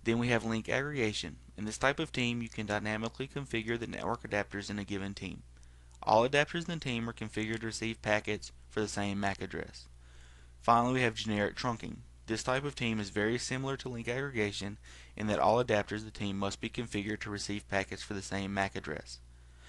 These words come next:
Tow or T C P offload engine is not supported in link aggregation or trunking teams.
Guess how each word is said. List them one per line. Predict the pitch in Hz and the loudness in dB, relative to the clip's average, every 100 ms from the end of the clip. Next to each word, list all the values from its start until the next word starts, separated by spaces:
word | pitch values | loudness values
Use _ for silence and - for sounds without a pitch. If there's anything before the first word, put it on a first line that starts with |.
| - - - | -20 -14 -2
Tow | 127 120 139 | 4 6 4
or | 139 110 | 2 -2
T | - 123 | -2 -4
C | - 143 | -4 -4
P | 143 | 0
offload | 131 127 120 107 | 2 4 4 2
engine | 104 104 101 | 0 -2 -4
is | 101 | -4
not | 101 87 - | -2 -2 -2
supported | - 131 127 113 | -4 0 2 2
in | 98 92 | 0 -2
link | 98 | 0
aggregation | 110 127 131 113 104 - 101 | 0 0 0 0 0 -2 -4
or | - 107 | 0 0
trunking | - 107 104 104 | 0 -2 -2 -6
teams. | 98 90 - - | -6 -8 -10 -14